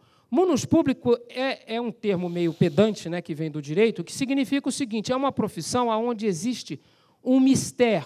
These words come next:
um ônus público no ex-, no seu exercício. O, o, a profissão de advogado, por exemplo, ninguém,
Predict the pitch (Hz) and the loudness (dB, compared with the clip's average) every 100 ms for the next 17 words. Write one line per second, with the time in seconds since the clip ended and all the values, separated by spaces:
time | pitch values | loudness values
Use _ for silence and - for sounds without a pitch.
0 | - 254 277 330 320 247 165 - - 285 | 0 4 8 10 8 6 2 2 6 6
1 | 226 202 165 190 233 233 - 226 - 240 | 6 2 -2 4 4 4 0 -8 -4 -2
2 | 240 214 226 - - 190 - - - _ | 0 -2 -4 -6 -8 -8 -8 -14 -20 _
3 | _ _ _ _ _ - 285 311 - 277 | _ _ _ _ _ -2 -2 0 2 2
4 | 269 320 - 339 285 233 220 214 185 175 | 2 -2 -2 -2 -2 -2 -4 -4 -2 -4
5 | 165 185 165 151 143 135 - - _ _ | -6 -6 -4 -6 -8 -12 -14 -20 _ _
6 | _ 277 359 294 349 302 139 | _ 2 4 4 2 0 -4